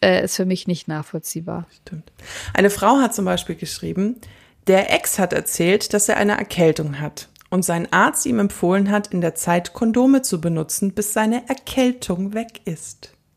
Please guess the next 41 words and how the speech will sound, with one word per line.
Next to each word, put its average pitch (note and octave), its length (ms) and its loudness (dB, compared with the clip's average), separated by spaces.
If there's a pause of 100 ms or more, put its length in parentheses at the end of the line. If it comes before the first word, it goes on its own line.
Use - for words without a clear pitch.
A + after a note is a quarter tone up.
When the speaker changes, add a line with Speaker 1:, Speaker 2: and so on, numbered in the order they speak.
(580)
Speaker 1:
Are - 120 0
Speaker 2:
Was A3 140 6
Speaker 1:
you A3+ 60 6
Speaker 2:
mich, C#4 100 6
Speaker 1:
fucking A4+ 180 6 (220)
kidding A#4+ 720 -2
me? C4+ 40 -16 (260)
Speaker 2:
was G#3 240 4
mich E4 200 2
als A3 140 0
medizinisches G3+ 680 0
Personal E3+ 460 0 (280)
recht F3+ 400 0
stutzig - 520 -4
gemacht D3+ 300 -8
Speaker 1:
Ja, A3 180 0
Speaker 2:
hat, A#3 80 -2
schreibt A#3 180 -6
Speaker 1:
würd's A3 160 -8
Speaker 2:
sie. A3 80 -6
Speaker 1:
mich G3+ 120 -10
auch G#3 200 -6
machen. G#3 420 -12 (320)
Speaker 2:
Keine D#4 340 2
Woche D4+ 200 0
später B3 420 0
lauert A3+ 380 4
seine F#3+ 320 2
Ex-Freundin D#3+ 1400 -2 (520)
vor G3 240 2
meiner F3+ 240 0
Haustür F#3 600 -2
und F3+ 140 -4
erzählt B3+ 440 0
mir, F#3+ 280 2
dass F#3+ 180 0
die G3 100 -2
beiden F#3 260 2
gemeinsam F3+ 420 2
Sex - 360 -4
hatten F#3 340 -2